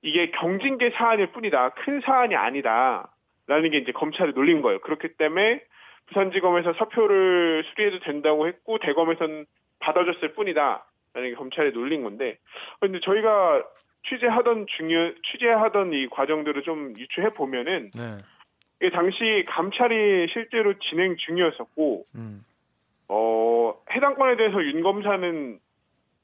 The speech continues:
Speaker 1: 분실경에 대해 물었더니 이게
Speaker 2: 음.
Speaker 1: 어떻게 된 거냐, 어떻게
Speaker 2: 음.
Speaker 1: 없어진 거냐 이렇게
Speaker 2: 음.
Speaker 1: 물었더니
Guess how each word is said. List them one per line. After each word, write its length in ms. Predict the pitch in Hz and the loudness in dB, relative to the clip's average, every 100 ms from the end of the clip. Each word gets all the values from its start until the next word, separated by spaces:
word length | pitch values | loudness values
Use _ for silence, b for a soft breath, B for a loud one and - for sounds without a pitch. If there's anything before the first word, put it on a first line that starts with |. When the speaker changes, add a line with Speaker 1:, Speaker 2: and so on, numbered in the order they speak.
| _ _ _ | _ _ _
Speaker 1:
분실경에 640 | - 240 262 254 254 226 202 | -2 0 2 2 2 2 2
대해 140 | 185 | 0
물었더니 840 | 123 147 196 202 135 127 147 127 - | 0 0 0 2 -2 -2 -4 -4 -8
이게 120 | - 156 | -4 0
Speaker 2:
음. 40 | 127 | 0
Speaker 1:
어떻게 240 | - 262 | 0 -2
된 140 | 214 185 | 0 0
거냐, 520 | 135 120 143 139 95 - | -2 -2 -2 -2 -6 -10
어떻게 360 | 139 110 185 | -10 -2 0
Speaker 2:
음. 120 | 151 110 _ _ _ | 0 -4 _ _ _
Speaker 1:
없어진 360 | 135 - 208 185 | -8 0 0 2
거냐 440 | 139 117 143 127 | -2 0 -2 -2
이렇게 140 | 113 117 | -6 -10
Speaker 2:
음. 40 | 113 | -8
Speaker 1:
물었더니 400 | 143 139 127 | -10 -8 -10